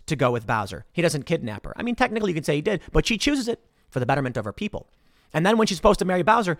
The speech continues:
she defies him and wins, freezing him, incapacitating him, and then stopping the chains from dropping, which Bowser, which, uh, Donkey Kong then eventually reverses. So I just saw that, like, okay, I get it. It's the Peach movie.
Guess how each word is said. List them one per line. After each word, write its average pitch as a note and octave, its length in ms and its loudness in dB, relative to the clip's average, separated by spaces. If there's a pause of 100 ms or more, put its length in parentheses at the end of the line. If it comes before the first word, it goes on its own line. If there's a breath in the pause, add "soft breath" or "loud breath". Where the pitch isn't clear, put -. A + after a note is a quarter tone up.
she F3 160 -2
defies B2 680 0
him G2+ 220 -8 (120)
and D4+ 280 2
wins, D4+ 500 0 (140)
freezing A3 680 2
him, B2 240 -6 (260 soft breath)
incapacitating D3+ 840 0
him, G2+ 180 -12 (380 soft breath)
and F#3 160 4
then F3 240 2
stopping F3+ 640 2
the D#3 100 -4
chains C3 400 -2
from C3 100 -4
dropping, A2 420 -2
which A2+ 200 -8
Bowser, A2 340 -2
which, C3 180 -6
uh, A#2+ 280 -6
Donkey F3+ 240 0
Kong A#2 240 -6 (260 soft breath)
then D3 140 2
eventually C#3 400 -2
reverses. B2 640 -4 (1000)
So G3 140 0
I A3+ 60 4
just A3 140 -4
saw G3+ 120 4
that, F3+ 160 -2
like, D3 220 -2
okay, D#3+ 240 -4
I D3 80 0
get F#3+ 200 -2
it. F#2 100 -10
It's - 120 -10
the C#3+ 80 -6
Peach - 240 -6
movie. A2+ 320 -10